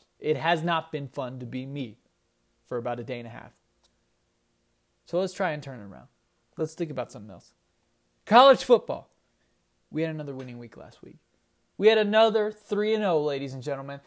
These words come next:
That brings us to a nine-game win streak in college football. We had Iowa and Michigan. Did take Michigan, though they're not very good, but I felt Michigan had to have this game. And they almost lost it.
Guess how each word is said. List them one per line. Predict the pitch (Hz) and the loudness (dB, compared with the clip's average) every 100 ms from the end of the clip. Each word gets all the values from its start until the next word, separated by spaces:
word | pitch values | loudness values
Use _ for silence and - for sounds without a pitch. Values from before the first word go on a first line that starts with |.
| _ _ | _ _
That | 180 190 170 | -4 -2 -2
brings | 175 180 165 | -4 -4 -6
us | 170 - | -10 -10
to | 175 170 180 - _ _ - | -6 -6 -6 -14 _ _ -16
a | 123 | -14
nine-game | 123 139 165 185 220 226 214 214 156 160 180 175 151 113 120 | -12 -10 -8 -6 -6 -6 -6 -6 -8 -8 -8 -8 -8 -10 2
win | 208 269 214 | 4 6 2
streak | - 135 110 - _ _ _ - | -4 -8 -8 -10 _ _ _ -12
in | 165 170 | -8 -6
college | 135 175 180 165 - | -2 0 2 0 -4
football. | - 180 165 139 | -4 -4 -2 -2
We | 139 | -2
had | 175 190 | -2 0
Iowa | 196 208 214 220 | 4 4 4 0
and | 208 | -2
Michigan. | 190 - 170 165 165 - _ _ - 123 | -6 -6 -8 -8 -8 -14 _ _ -16 -2
Did | 170 175 | 0 0
take | 185 190 175 | -2 -4 -4
Michigan, | 170 - 160 156 | -6 -4 -4 -4
though | 151 | -2
they're | 147 | -2
not | 165 175 | -4 -4
very | 165 170 156 | -4 -4 -2
good, | 156 131 | -2 -2
but | 127 | -4
I | |
felt | 123 170 165 - _ _ _ _ _ _ - | -2 0 0 -2 _ _ _ _ _ _ -10
Michigan | 143 165 185 - 170 165 | -4 0 0 0 -4 -2
had | 143 156 | -2 -2
to | 151 | -2
have | 139 135 | -2 -2
this | 131 127 | -4 -12
game. | - 117 113 - - | -12 -12 -14 -18 -14
And | 131 | -6
they | 143 | 2
almost | 196 254 277 - | 4 4 2 4
lost | 214 180 - | 6 6 4
it. | 117 | -8